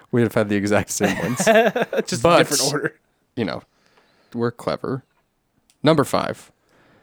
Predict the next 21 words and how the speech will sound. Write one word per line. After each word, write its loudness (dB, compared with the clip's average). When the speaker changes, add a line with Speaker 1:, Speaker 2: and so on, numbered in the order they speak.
Speaker 2:
Top 0
five -4
ensembles. -8
Now 2
and -2
Then -4
with -8
Christina -4
Ricci, -6
Thora 2
Speaker 1:
Ooh. 6
Speaker 2:
Birch, 2
Devon 0
Sawa, 0
Rita 4
Wilson, 4
Speaker 1:
Yes. -4
Speaker 2:
Rosie 2
O'Donnell, -4
Demi 0
Moore, -4